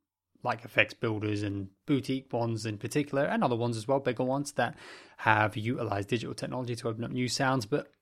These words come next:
how that could be more kind of opened up as the realm of where digital goes, and the i-, when you have kind of more generations go on and on, the idea of something sounding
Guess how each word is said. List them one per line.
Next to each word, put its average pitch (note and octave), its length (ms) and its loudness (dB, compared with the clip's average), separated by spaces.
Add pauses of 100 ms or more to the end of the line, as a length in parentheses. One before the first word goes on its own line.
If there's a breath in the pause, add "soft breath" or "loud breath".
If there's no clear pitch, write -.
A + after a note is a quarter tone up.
(100)
how D#3+ 200 6
that D3+ 220 2
could C3 260 -2
be C3+ 300 6 (260 loud breath)
more E3 480 6 (460)
kind A3+ 180 0
of F3+ 120 0
opened D3 360 6
up A2 160 4
as G#2 140 0
the A2+ 80 2
realm A#2 400 8
of G#2+ 180 -2
where A2 140 2
digital A2+ 320 -4
goes, D#3+ 400 6
and A#2 260 -2 (600)
the A2 280 0
i-, A2 300 4 (340)
when C#3 160 0
you A2+ 120 0
have G#2+ 120 0
kind G#2+ 160 0
of G#2 60 -2
more G#2+ 180 -2
generations A2 520 0
go A2 160 0
on A2 60 2
and C3 100 4
on, F3+ 160 6
the A#2 160 -2
idea A2 340 2
of G2+ 100 -2
something A#2 220 -2
sounding A2 300 -2